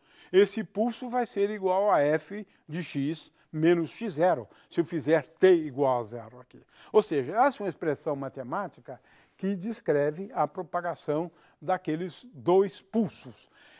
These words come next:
É claro que a gente vai mostrar daqui a pouco que a velocidade de propagação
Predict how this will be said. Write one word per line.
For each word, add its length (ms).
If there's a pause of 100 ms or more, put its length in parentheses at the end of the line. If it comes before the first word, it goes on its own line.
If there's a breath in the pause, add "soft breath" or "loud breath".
É 120
claro 500
que 300 (240 loud breath)
a 100
gente 320
vai 240
mostrar 720
daqui 340
a 80
pouco 500 (360 soft breath)
que 100
a 60
velocidade 1120
de 160
propagação 1200